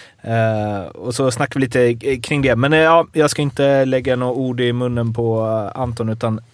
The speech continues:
lyssna gärna på den intervjun. Den finns i samma feed där ni hittade det här avsnittet. Men en del av den här granskningen då som Sportbladet har gjort är ju också att,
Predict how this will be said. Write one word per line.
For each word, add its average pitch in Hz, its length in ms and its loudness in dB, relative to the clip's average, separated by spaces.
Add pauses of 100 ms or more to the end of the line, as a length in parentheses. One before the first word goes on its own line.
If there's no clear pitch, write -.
(320)
lyssna 156 280 0
gärna 165 180 2
på - 60 -2
den 135 140 2
intervjun. 120 460 0
Den 123 120 0
finns 127 280 -4
i 120 40 -2
samma 120 260 -2
feed 117 480 -4
där 117 140 0
ni 113 100 0
hittade 110 560 -4
det 110 100 -6
här 127 160 0
avsnittet. 107 520 -8 (520)
Men 160 680 2
en 160 380 0
del 190 240 4
av 190 60 2
den 165 100 0
här 151 80 0
granskningen 156 580 0
då 120 160 2
som 117 320 -4 (100)
Sportbladet 120 440 -2
har 123 60 0
gjort 123 300 -4 (260)
är 123 160 0
ju 123 120 0
också - 360 -2
att, 117 320 -2